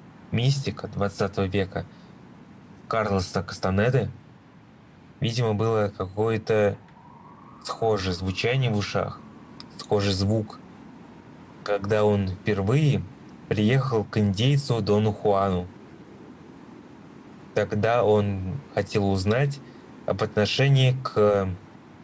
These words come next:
галлюциногенному кактусу, э, у Дона Хуана в его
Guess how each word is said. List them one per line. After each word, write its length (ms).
галлюциногенному 920
кактусу, 720
э, 540
у 340
Дона 320
Хуана 600
в 40
его 440